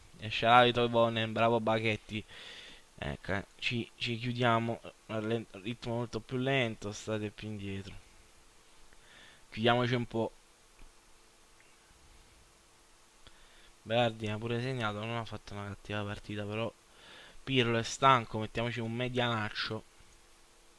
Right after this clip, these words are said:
Sì, ok. Allora. Met-, leviamo Pirlo, è stanco, e mettiamoci Casemiro.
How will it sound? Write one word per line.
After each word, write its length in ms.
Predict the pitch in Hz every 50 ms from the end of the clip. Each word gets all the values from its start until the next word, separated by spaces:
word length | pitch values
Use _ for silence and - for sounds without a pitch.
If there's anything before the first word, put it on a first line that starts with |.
| - - _ _ - - - - _ - - _ _ - - - - - - - - - - - _ - - - - - - _ - - - - - - - - -
Sì, 200 | - - 104 107
ok. 400 | 107 107 - - - 104 95 95 - - - - -
Allora. 520 | - 131 135 127 120 117 107 101 107 104 - - - - - - - - - - - - - - - - - - - - - - - - - - - - - - - - - - - - - _ _ - - -
Met-, 160 | - 110 107 - - - - -
leviamo 680 | 113 113 113 113 113 113 123 127 123 123 123 120 113
Pirlo, 720 | 110 117 131 139 143 139 131 135 135 131 131 127 123 117
è 60 | 113 110
stanco, 640 | - - - - - 120 120 120 117 113 107 -
e 40 | 107
mettiamoci 1400 | 107 107 107 - - - - - - - - 113 113 117 117 113 113 113 113 110 110 107 - - - 107 107 110 107
Casemiro. 960 | - - 110 110 107 104 107 110 113 123 131 139 139 143 139 143 143 147 143